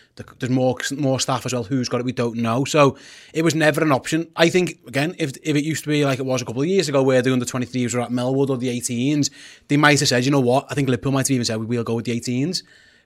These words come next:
But they can't, there's literally no other way. Like, the, the training ground is closed, un-, for forty-eight hours closed, we know. So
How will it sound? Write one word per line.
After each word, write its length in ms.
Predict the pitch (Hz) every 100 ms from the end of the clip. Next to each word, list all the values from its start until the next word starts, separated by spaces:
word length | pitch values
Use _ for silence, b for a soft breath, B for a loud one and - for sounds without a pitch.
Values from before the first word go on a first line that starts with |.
| -
But 120 | 143
they 80 | 139
can't, 340 | 135 127 135
there's 140 | 143 131
literally 320 | 139 143 139
no 200 | 131 131
other 100 | 127
way. 180 | 123 135
Like, 260 | 139 -
the, 100 | 131
the 160 | 123 131
training 280 | - 120 127
ground 200 | 135 127
is 100 | 123
closed, 640 | - 123 120 123 127 -
un-, 160 | 147 143
for 260 | 135 131
forty-eight 540 | - 147 143 143 147 139
hours 240 | 131 135
closed, 400 | - 135 156 160
we 80 | 175
know. 160 | 185
So 280 | 196 180 -